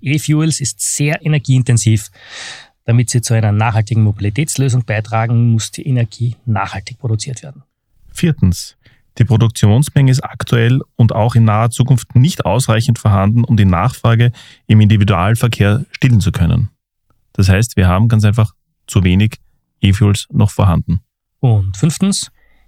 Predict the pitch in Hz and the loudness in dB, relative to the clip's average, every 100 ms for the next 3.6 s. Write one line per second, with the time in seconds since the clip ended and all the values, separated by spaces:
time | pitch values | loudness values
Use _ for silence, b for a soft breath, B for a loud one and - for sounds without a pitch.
0 | _ _ 135 151 151 156 160 - - 127 | _ _ -2 0 0 -2 -2 -4 -4 -2
1 | 131 120 120 - 117 - 113 - - - | -2 -2 -2 -2 -4 -4 -8 -10 -10 -4
2 | 117 127 120 113 - 107 107 104 101 104 | -2 -2 0 -2 -2 -4 -2 -2 -4 -6
3 | 101 - 110 113 107 107 | -6 -2 -2 0 -2 -2